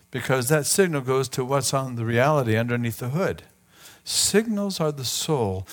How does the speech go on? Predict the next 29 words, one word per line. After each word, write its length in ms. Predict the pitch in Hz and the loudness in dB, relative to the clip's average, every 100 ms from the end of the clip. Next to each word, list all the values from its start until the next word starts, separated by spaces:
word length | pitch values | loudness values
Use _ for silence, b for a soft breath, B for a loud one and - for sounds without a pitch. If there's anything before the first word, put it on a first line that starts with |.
| B B | B B
that 160 | 117 | -6
the 100 | 113 | -2
Spirit 400 | 101 - 151 165 | -2 -2 -2 0
of 80 | 160 | 0
God 320 | 147 139 127 | 0 0 0
uses 480 | 117 135 160 120 95 | -2 2 2 2 -2
to 140 | - 110 | -4 -8
teach 420 | - 175 170 - | -4 -2 -2 -2
you 120 | 113 | -2
what's 220 | 120 127 | -2 -6
going 300 | - 127 123 | -4 -4 -2
on 200 | 113 113 | 0 -2
inside 400 | 113 107 101 98 | -2 -2 -4 -4
your 120 | 107 107 | -4 -4
own 180 | 113 | -4
heart. 400 | 104 190 185 - - _ b b b b b b b _ _ _ _ - | -6 -6 -6 -10 -20 _ b b b b b b b _ _ _ _ -6
And 140 | 131 | -2
yet, 120 | 135 | -2
if 120 | 113 | -2
you 60 | 123 | -6
turn 240 | - 147 | -4 0
off 180 | 147 123 | 0 0
the 60 | 135 | -2
engine, 340 | 175 143 127 | -2 -2 -4
you 80 | 127 | -4
don't 140 | 147 | -6
see 220 | 143 - 214 | -6 -6 -6
any 160 | 110 | -6
signals 600 | 87 92 87 87 104 - | -6 -10 -10 -14 -18 -20